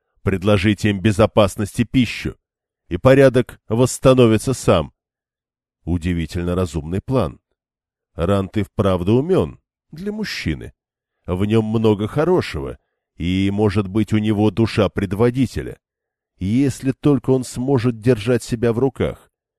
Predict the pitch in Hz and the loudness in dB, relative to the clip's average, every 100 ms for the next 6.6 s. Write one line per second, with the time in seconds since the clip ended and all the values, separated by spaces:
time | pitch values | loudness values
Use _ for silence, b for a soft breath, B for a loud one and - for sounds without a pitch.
0 | _ _ _ 80 80 117 139 - 143 139 | _ _ _ -6 0 2 2 2 2 6
1 | 139 113 131 123 139 127 - 123 110 139 | 4 4 2 4 4 4 4 0 2 4
2 | 110 76 64 - - _ _ _ _ _ | 4 2 -6 -16 -20 _ _ _ _ _
3 | _ 65 67 87 95 95 92 117 117 135 | _ -12 -4 -2 0 0 0 0 0 0
4 | 95 60 _ _ _ _ _ _ 76 85 | 0 -2 _ _ _ _ _ _ -12 -4
5 | 98 104 101 110 110 113 - 107 110 110 | -2 0 2 2 4 2 2 0 4 4
6 | 110 104 139 123 76 | 4 4 6 6 2